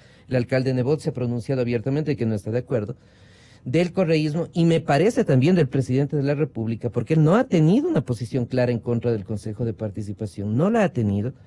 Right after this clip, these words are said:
Hace pocas semanas él hizo una declaración, me refiero al presidente Moreno,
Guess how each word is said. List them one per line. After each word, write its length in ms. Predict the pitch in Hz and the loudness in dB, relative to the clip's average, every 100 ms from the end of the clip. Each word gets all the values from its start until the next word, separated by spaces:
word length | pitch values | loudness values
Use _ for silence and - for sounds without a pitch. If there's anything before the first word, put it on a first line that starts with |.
| - - | -20 -14
Hace 220 | 113 123 | -8 -4
pocas 280 | 165 170 190 | -4 -2 -2
semanas 380 | 151 170 185 | 0 2 0
él 140 | 156 165 | 0 -2
hizo 120 | 170 | 0
una 140 | 180 | 2
declaración, 540 | 147 127 127 117 175 151 | 2 0 -2 -2 -2 -2
me 80 | 113 | -2
refiero 320 | 104 123 120 | -2 -2 -2
al 80 | 110 | -2
presidente 400 | 113 123 123 139 | -4 -2 -2 0
Moreno, 340 | 123 127 151 | 0 0 -2